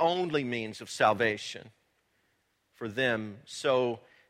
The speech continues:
Jesus, Scripture says, is the only way we can be saved today. Now, friends, what I've just shared with you in that minute or two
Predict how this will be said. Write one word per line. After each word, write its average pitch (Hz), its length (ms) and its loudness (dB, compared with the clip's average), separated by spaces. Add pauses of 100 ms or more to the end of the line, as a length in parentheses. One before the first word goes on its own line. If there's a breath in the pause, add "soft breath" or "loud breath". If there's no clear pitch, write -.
(100)
Jesus, 143 680 -6
Scripture - 600 -6
says, 110 380 -2
is 113 120 -14
the 120 180 -10
only 156 380 0
way 101 320 2
we 110 140 -6
can 113 180 -12
be 107 120 -10
saved 95 460 -6
today. 87 440 -4 (1120 loud breath)
Now, 143 80 4
friends, 185 260 -2
what 185 120 4
I've 180 160 6
just 185 180 -4
shared 170 400 4
with 143 220 -6
you 127 160 0
in 131 100 -2
that 143 220 4
minute 143 340 0
or 123 80 -2
two 110 480 -4